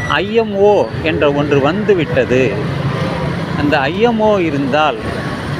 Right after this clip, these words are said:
யாரிடம் இருக்கிறதோ, அரபு நாடுகளில் எங்கே இருந்தாலும் அவர்களிடம் கட்டணம் இல்லாமல்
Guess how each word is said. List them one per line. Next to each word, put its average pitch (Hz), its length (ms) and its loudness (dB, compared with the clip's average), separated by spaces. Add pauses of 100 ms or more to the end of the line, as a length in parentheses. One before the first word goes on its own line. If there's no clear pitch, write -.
(360)
யாரிடம் 202 580 0
இருக்கிறதோ, 143 520 2 (1160)
அரபு 220 340 0
நாடுகளில் 165 480 0 (100)
எங்கே 165 240 0
இருந்தாலும் 135 540 0 (600)
அவர்களிடம் 165 600 0 (760)
கட்டணம் 208 500 -2
இல்லாமல் 151 500 0